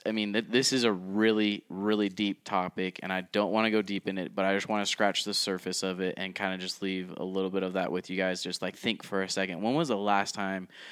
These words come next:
you actually listened to someone? And if, and, and when was the last time you feel like someone actually listened to you? And, uh, it's just kind of, like, a good encouragement, like, "Wow, like,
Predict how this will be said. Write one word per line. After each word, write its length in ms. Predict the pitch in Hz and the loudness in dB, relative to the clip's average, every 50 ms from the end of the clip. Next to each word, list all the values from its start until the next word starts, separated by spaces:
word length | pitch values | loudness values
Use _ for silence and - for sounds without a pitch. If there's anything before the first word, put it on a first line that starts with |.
| - - - _ | -18 -18 -20 _
you 240 | - 101 104 104 - - _ _ - | -2 0 0 0 0 -4 _ _ 0
actually 640 | - 107 110 117 123 127 127 - - 135 131 127 120 | 4 6 6 8 6 6 4 2 2 4 4 4 4
listened 380 | 113 113 117 117 - 120 131 | 4 4 4 2 2 0 -2
to 80 | 135 135 | 0 0
someone? 500 | 131 - 131 135 139 139 143 151 156 160 - - - - - - - | 2 2 2 0 2 0 -2 -2 -4 -6 -10 -18 -20 -20 -20 -12 -4
And 320 | - 110 110 104 101 - - _ | -2 0 0 0 -2 -6 -8 _
if, 380 | - - 110 107 101 - - - _ _ - | 0 2 2 2 2 0 -8 -18 _ _ -4
and, 340 | 101 104 101 95 92 78 | -4 -4 -4 -4 -6 -6
and 160 | - - 95 95 | -6 -6 -4 -2
when 120 | 101 110 | -2 -2
was 120 | 113 104 | -2 -2
the 80 | 95 92 | -2 -2
last 300 | 90 92 101 107 - - | 0 0 0 0 -2 -2
time 180 | 104 104 98 95 | -4 -4 -2 -4
you 100 | 95 92 | -6 -6
feel 140 | - 107 | -4 -2
like 160 | 98 95 90 - | -2 -2 -2 -4
someone 240 | - 101 98 92 | -6 -8 -8 -6
actually 300 | 90 95 98 - - 87 | -6 -6 -6 -6 -6 -8
listened 420 | 90 82 76 76 90 - 98 95 92 | -8 -6 -6 -6 -6 -6 -8 -8 -10
to 80 | 107 101 | -10 -8
you? 380 | 95 95 95 98 98 104 110 - _ _ - - - - - _ _ _ _ | -6 -4 -4 -2 -2 -4 -6 -8 _ _ -20 -20 -20 -20 -20 _ _ _ _
And, 400 | - 101 101 95 95 95 92 90 | -2 0 0 0 0 0 -2 0
uh, 280 | 95 92 90 87 90 90 - | 2 2 4 4 2 2 0
it's 140 | - 104 - | 0 2 4
just 160 | 131 123 - | 2 2 4
kind 140 | - 147 151 | 4 4 4
of, 80 | 135 | 4
like, 100 | 120 107 | 4 2
a 80 | 107 104 | 2 0
good 140 | 104 117 110 | 2 0 0
encouragement, 480 | 101 92 - 107 110 120 113 95 76 | 0 0 0 0 0 0 0 -4 -4
like, 180 | 92 95 - - | -6 -8 -6 -2
"Wow, 220 | 98 101 104 101 | 0 0 2 2
like, 180 | 95 92 92 | 0 -4 -6